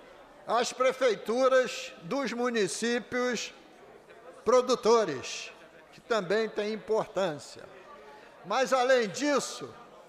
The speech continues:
nós destampamos essa caixa preta que estava definida só pela resolução doze de dois mil e quatorze e ficava só no âmbito da A N P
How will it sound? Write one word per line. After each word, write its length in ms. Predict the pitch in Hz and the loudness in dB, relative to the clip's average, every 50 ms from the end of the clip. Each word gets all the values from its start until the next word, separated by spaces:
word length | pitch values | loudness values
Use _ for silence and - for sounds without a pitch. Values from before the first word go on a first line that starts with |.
| - - - - - - - - - - - - | -20 -20 -20 -20 -20 -20 -20 -20 -20 -20 -20 -10
nós 280 | - 220 262 262 247 254 | -4 -2 0 2 2 2
destampamos 1400 | 262 294 247 - - - - 294 254 226 196 165 - - 285 302 302 269 208 180 160 143 117 - - - - - - - - - - - - - - - - - | 0 -2 -4 -4 -2 0 0 0 0 0 -6 -6 0 2 4 4 4 4 0 -4 -8 -8 -10 -10 -12 -14 -14 -18 -20 -20 -20 -20 -20 -20 -20 -20 -20 -20 -14 -6
essa 400 | - 220 247 247 - - 262 233 | -2 -2 0 0 0 0 0 0
caixa 640 | 185 - - - 285 311 285 - - - - 254 202 | 0 -2 -2 2 4 4 4 2 0 -2 -2 -2 -2
preta 720 | 147 - - 262 294 294 247 - - - 170 139 117 - - - - - - - - - - - - - - - - - | -2 -2 0 2 4 4 4 2 0 -6 -6 -6 -6 -8 -12 -16 -18 -20 -20 -20 -20 -20 -20 -20 -20 -20 -20 -20 -14 -10
que 80 | - 240 | -10 -10
estava 440 | - - - 262 269 262 214 254 254 | -6 -2 0 0 2 2 2 0 0
definida 960 | 214 240 240 202 - - 233 196 180 220 285 294 254 185 165 165 139 117 98 - - - - - - - - - - - - | 2 0 0 0 -2 -6 -6 -4 -2 0 0 0 0 0 -2 -4 -4 -4 -6 -10 -18 -20 -20 -20 -20 -20 -20 -20 -20 -20 -18
só 480 | - - - - - 269 285 277 240 151 120 - - - - - - - | -12 -8 -8 -4 0 2 2 2 2 0 -2 -6 -14 -16 -18 -20 -10 -4
pela 260 | - 233 240 254 226 | -2 0 0 2 2
resolução 1040 | 196 233 247 226 180 220 170 240 240 226 190 170 - - 226 220 202 196 180 147 131 - - - - - - | 4 4 4 2 2 0 0 2 2 2 2 0 0 0 0 2 2 2 0 -4 -8 -12 -16 -20 -20 -20 -12
doze 460 | 151 147 240 277 269 247 202 - 220 | -4 0 4 4 4 4 2 0 -2
de 140 | 160 156 208 | -2 -2 -2
dois 260 | 196 185 208 208 185 185 | 0 0 0 0 0 0
mil 180 | 196 196 185 | -2 -2 -2
e 40 | 175 | -2
quatorze 800 | - - 185 160 147 - - 220 247 254 220 160 - - 123 107 101 - - - - - - - - - - - | -2 -2 -4 -4 -4 -4 0 2 2 2 2 0 -4 -6 -10 -14 -16 -18 -20 -20 -20 -20 -20 -20 -20 -20 -18 -12
e 320 | - 233 254 277 277 185 - - - | -10 -8 -6 -6 -8 -8 -12 -16 -18
ficava 580 | - - 269 262 - - 254 277 247 254 254 185 | -10 -8 -8 -6 -2 -2 0 0 2 2 0 0
só 260 | - - - 269 285 285 | 0 0 0 2 2 2
no 180 | 285 277 247 | 2 2 4
âmbito 360 | 262 277 277 262 - - 254 | 4 4 4 2 -2 -6 -4
da 140 | 226 220 254 | -2 0 2
A 80 | 240 247 | 2 2
N 220 | 262 247 233 208 | 2 2 2 0
P 480 | 196 - - 233 233 240 254 269 220 | -2 -2 -2 2 4 4 6 4 2